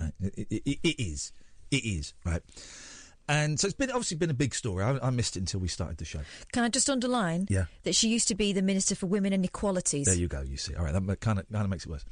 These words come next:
Speaker 1: So I've seen someone, uh, Joe Cottingham has retweeted a tweet by Mike Fuller, right, and it's popped up, right?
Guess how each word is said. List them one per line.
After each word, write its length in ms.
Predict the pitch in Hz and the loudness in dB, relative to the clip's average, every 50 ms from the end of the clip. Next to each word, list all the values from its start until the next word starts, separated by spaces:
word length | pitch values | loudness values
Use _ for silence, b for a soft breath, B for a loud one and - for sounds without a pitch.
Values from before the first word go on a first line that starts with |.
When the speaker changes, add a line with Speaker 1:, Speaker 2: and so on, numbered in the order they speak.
| B B B B B B B B B B B B | B B B B B B B B B B B B
Speaker 1:
So 200 | - - 170 180 | -2 0 2 2
I've 180 | 226 285 294 - | 2 2 2 2
seen 500 | - - 233 196 185 175 165 160 156 - - - - _ _ - - - - - - _ - | 0 2 2 2 2 4 2 2 0 -2 -8 -16 -20 _ _ -20 -20 -20 -20 -20 -14 _ -2
someone, 480 | - 196 185 175 160 156 156 151 - - - - - - | 0 0 2 2 2 0 0 -2 -6 -12 -20 -10 -2 2
uh, 180 | 143 135 143 - 175 135 | 2 2 2 0 -4 -2
Joe 240 | - - 208 233 202 | 0 0 0 0 0
Cottingham 640 | - 196 196 - - 151 127 95 80 85 117 147 - - _ - - _ _ _ _ _ _ _ _ - _ _ _ _ _ _ - | 0 0 0 2 2 0 0 0 0 -2 -2 -4 -6 -10 _ -20 -20 _ _ _ _ _ _ _ _ -20 _ _ _ _ _ _ 0
has 180 | - 156 127 117 | 2 2 2 2
retweeted 760 | 127 139 170 214 220 - - - 196 190 165 - - 165 139 | 2 2 2 2 0 0 0 0 0 0 0 0 0 0 0
a 60 | 139 | -2
tweet 380 | 120 - - - 143 110 - - | -4 -4 -2 -2 -2 -2 -2 -2
by 140 | 123 123 127 | 0 2 2
Mike 340 | 123 131 139 143 143 - - | 4 4 2 2 0 -2 -4
Fuller, 460 | - - - - 135 107 80 82 - - - - | -4 -2 0 0 0 0 0 -2 -6 -8 -8 -6
right, 60 | 101 101 | -4 -4
and 100 | 107 117 | -4 -4
it's 100 | - - | -4 -2
popped 300 | - 190 - - - - | -2 -2 -2 0 0 0
up, 160 | 120 80 - - | 0 0 -2 -6
right? 200 | - 80 90 - | -4 -4 -4 -4